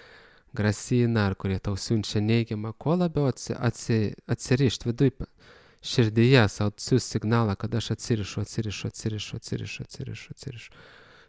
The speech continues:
Jeigu t-, arba gali net įsivaizduot kažkokias gijas tarp savęs ir to žmogaus ir kirsti tas gijas, kirsti tos šniūrus, kirst, kirst, kirst, kirst.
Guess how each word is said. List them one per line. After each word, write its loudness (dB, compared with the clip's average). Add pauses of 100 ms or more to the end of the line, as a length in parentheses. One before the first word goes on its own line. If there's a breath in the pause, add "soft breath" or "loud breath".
(160)
Jeigu 0
t-, -12
arba 0
gali 4
net 2
įsivaizduot 2
kažkokias -2
gijas 2
tarp -4
savęs 0
ir -6
to -4
žmogaus -4
ir -6
kirsti 2
tas -4
gijas, -8 (100)
kirsti -2
tos -8
šniūrus, -6
kirst, -2
kirst, -2
kirst, -4
kirst. -8